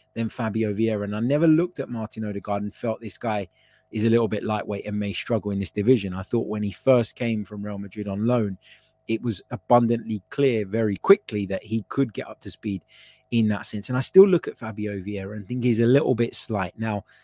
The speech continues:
credit to him. I thought he battled hard and he worked hard against Brentford, and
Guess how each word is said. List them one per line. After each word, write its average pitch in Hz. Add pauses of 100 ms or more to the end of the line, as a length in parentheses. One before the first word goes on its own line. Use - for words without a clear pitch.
(240)
credit 139
to 143
him. 151 (180)
I 110
thought 127
he 107
battled 120
hard 127
and 110
he 101
worked 113
hard 123
against 120
Brentford, 131 (460)
and 110